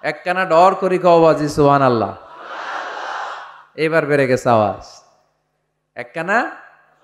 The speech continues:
ডর করি হও না বাজি, এটা বললে কক্সবাজারের ভাইয়েরা বলতে পারে। ডর করি কইতে হবে, বড় বড় করে। আপনার ভাই অসুস্থ,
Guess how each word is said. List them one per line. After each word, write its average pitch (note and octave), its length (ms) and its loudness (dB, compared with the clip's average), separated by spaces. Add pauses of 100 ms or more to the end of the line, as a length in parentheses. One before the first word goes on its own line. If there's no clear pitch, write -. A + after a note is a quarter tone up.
(140)
ডর E3 340 2
করি F3 200 0
হও D3+ 200 -2
না D#3 140 -4
বাজি, A2+ 400 -2 (1300)
এটা D#3+ 280 -6
বললে D#3+ 240 -6
কক্সবাজারের D3 560 -4
ভাইয়েরা B2+ 260 2
বলতে B2 280 -6
পারে। G#2 240 -10 (1200)
ডর F#3 280 2
করি G3+ 200 2
কইতে F3 260 0
হবে, A2 240 0 (920)
বড় G3 240 4
বড় G3+ 200 4
করে। D#3+ 280 -4 (2500)
আপনার F#3+ 300 -4
ভাই A3+ 180 2
অসুস্থ, G#3+ 400 -8